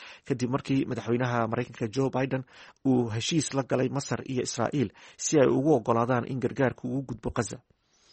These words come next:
Biden ayaa Arbacadii sheegay in madaxweynaha Masar Cabdilfataax Siisi uu oggolaaday in labaatan baabuur oo gargaar ah u gudbaan dhinaca Gaza, ee sida aadka ah loo duqeeyey laga bilaabo Jimcaha, isaga oo maamulka siinaya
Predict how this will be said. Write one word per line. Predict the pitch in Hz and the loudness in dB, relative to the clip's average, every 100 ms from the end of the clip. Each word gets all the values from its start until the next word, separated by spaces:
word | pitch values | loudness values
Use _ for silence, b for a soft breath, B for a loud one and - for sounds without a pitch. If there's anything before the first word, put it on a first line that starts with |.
| B B B - | B B B 2
Biden | 120 117 107 | 2 2 2
ayaa | 110 | 2
Arbacadii | 107 110 117 113 | 0 0 -2 -2
sheegay | - 107 120 120 | -2 0 0 0
in | 131 123 120 - 117 | -2 -2 -4 -6 -4
madaxweynaha | 110 107 117 127 117 | -4 -2 0 0 -2
Masar | 120 127 | -2 -2
Cabdilfataax | 113 113 104 - 127 123 | -2 -4 -10 -6 -6 -6
Siisi | - 147 - - B B B B 139 | -8 -6 -4 -8 B B B B 0
uu | 127 | 2
oggolaaday | 120 127 131 143 147 | 4 4 6 2 0
in | 143 | 2
labaatan | 127 120 - 143 | 4 2 0 0
baabuur | 117 127 143 | 2 2 0
oo | |
gargaar | 113 110 143 127 123 | 0 0 2 2 0
ah | 143 | -2
u | 147 | -4
gudbaan | 123 - 123 | -6 -4 -4
dhinaca | 127 123 110 143 | -2 -2 -2 -2
Gaza, | 120 95 B B B B B _ - | -2 -6 B B B B B _ 0
ee | 131 123 | 2 2
sida | - 147 - | 2 2 4
aadka | 143 - - | 2 0 -2
ah | 127 | 0
loo | 131 139 | 2 0
duqeeyey | 123 - 113 120 | -2 -2 0 0
laga | - 127 139 | 0 -2 -2
bilaabo | 117 113 120 | 0 0 0
Jimcaha, | 139 147 139 - | -4 -4 -4 -4
isaga | - - 123 | -4 -4 0
oo | 117 113 | 0 0
maamulka | 110 127 120 - 110 | 0 -2 -2 -6 -8
siinaya | - 135 131 131 | -4 -4 -2 -2